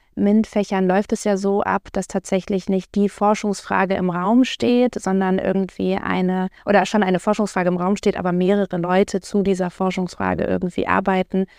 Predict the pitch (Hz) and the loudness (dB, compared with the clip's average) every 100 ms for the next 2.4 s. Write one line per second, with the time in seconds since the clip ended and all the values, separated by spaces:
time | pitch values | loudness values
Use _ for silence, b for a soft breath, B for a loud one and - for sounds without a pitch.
0 | B - 175 - 202 196 175 185 185 185 | B -6 -4 0 2 2 2 0 0 -2
1 | - 185 185 185 185 180 180 185 - - | -2 -4 -4 -4 -2 -2 -4 -6 -8 -4
2 | 180 185 180 | 0 2 2